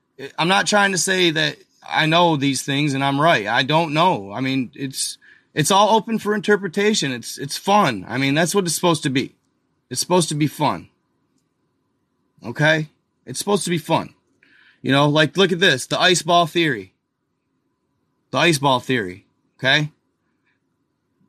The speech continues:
A lot of pockets on a, on an ice ball. You know what I'm saying? It's cool. It's just a thought.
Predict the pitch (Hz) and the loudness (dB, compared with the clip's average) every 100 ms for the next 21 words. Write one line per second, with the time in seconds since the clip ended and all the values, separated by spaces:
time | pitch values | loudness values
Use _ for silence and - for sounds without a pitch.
0 | 87 110 131 151 175 165 165 175 156 147 | -8 0 2 2 2 2 2 -2 -4 -4
1 | 139 135 - 147 139 165 165 - 123 76 | -4 -6 -4 -4 0 0 0 0 -2 -2
2 | - - 151 165 180 175 175 185 185 _ | -12 -2 2 4 2 2 2 2 -2 _
3 | - 175 - 240 208 127 135 180 196 160 | -4 -4 0 2 2 2 -2 -4 -4 0
4 | 180 147 196 | 2 2 0